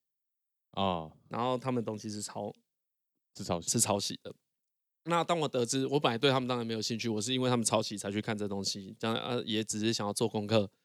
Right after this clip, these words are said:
Speaker 1: 嗯。
Speaker 2: 笑笑他们而已。然后接下来我就看他们有一个在讨论什么，我们接下来是不是每一季要有个风格，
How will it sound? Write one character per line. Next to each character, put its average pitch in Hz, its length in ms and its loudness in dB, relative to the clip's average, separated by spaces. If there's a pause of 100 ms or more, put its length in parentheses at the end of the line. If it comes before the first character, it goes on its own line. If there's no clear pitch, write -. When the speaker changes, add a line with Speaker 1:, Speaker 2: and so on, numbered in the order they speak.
(120)
Speaker 1:
嗯。 90 320 -4 (240)
Speaker 2:
笑 120 140 2
笑 110 140 2
他 104 100 -2
们 98 220 -4
而 87 80 -8
已。 92 240 -12 (240)
然 113 100 0
后 135 240 6 (140)
接 - 100 -2
下 143 140 2
来 110 60 2
我 104 100 -4
就 123 100 -2
看 123 200 -4
他 123 80 -4
们 117 120 -6
有 107 160 -8
一 110 60 -6
个 107 500 -6 (480)
在 113 520 6
讨 104 260 2
论 113 480 2 (1200)
什 104 60 -6
么， 110 160 2 (160)
我 123 80 -4
们 117 120 -4
接 151 160 -2
下 147 180 2
来 120 220 0
是 135 160 -4
不 131 60 -8
是 135 200 -4
每 110 200 -4
一 - 20 -8
季 123 160 -10
要 123 80 -4
有 113 60 -6
个 107 100 -12
风 107 260 -14
格， - 240 -10